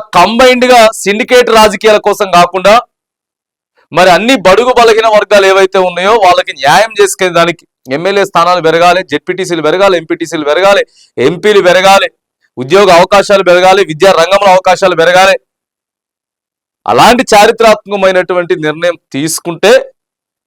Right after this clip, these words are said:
so అప్పుడు గవర్నమెంట్ పర్ఫెక్ట్గా పనిచేసింది.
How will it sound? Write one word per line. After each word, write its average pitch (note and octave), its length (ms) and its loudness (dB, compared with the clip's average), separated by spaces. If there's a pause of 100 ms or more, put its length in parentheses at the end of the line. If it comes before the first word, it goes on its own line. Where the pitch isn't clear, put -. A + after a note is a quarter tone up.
(120)
so F#3+ 100 2
అప్పుడు F3+ 440 0 (240)
గవర్నమెంట్ F#3+ 440 0
పర్ఫెక్ట్గా F#3 460 -2
పనిచేసింది. E3 720 -2